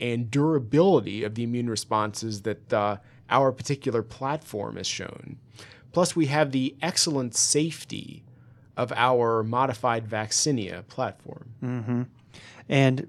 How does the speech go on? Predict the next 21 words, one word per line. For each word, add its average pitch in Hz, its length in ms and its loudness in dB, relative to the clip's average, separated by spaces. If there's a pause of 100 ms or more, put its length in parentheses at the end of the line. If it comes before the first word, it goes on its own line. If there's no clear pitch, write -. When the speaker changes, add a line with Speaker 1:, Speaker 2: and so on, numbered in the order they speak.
Speaker 2:
so 135 280 6
once 139 340 4
you 123 260 4
get 127 320 4
down 123 240 4
the 120 80 4
road 117 600 2
with 123 180 2
your 120 120 6
development, 113 600 4
then 113 240 6
it's 107 220 2
possible 117 440 2
for 120 200 0
you 113 200 4
to 110 140 0
actually 107 300 -2
tackle 107 500 -2 (800)
those 113 220 6
different 117 340 2
strains 104 480 -2